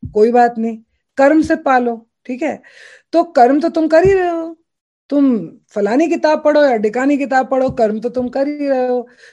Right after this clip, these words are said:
तुम खाली बैठो तो भी तो तुम कर्म कर ही रहे हो। So every कर्म will have a return, yes। तो तुम इस, इस सनातन मै-, माइंडसेट में तो फॉल कर ही रहे हो ना, कर्मों की थ्योरी से सारी दुनिया फॉल कर रही है,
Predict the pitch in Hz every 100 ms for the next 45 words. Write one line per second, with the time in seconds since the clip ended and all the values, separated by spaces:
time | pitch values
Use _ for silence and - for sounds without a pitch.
0 | - 320 - - 233 285 330 320 320 214
1 | 202 220 262 285 277 269 269 262 262 254
2 | 247 240 233 226 _ - - - 285 233
3 | 262 320 381 392 277 247 254 269 269 214
4 | 175 202 247 294 381 339 196 135 _ _
5 | _ 165 269 359 - _ _ _ _ _
6 | _ _ _ 294 - 320 381 330 - 311
7 | - _ _ _ - 339 - 254 240 262
8 | 269 330 311 - _ _ - 240 247 262
9 | 254 240 277 339 339 339 339 359 349 277
10 | 320 285 311 294 247 220 285 277 208 233
11 | 233 254 254 254 240 233 233 311 269 202
12 | 240 254 262 302 339 285 254 196 170 170
13 | 170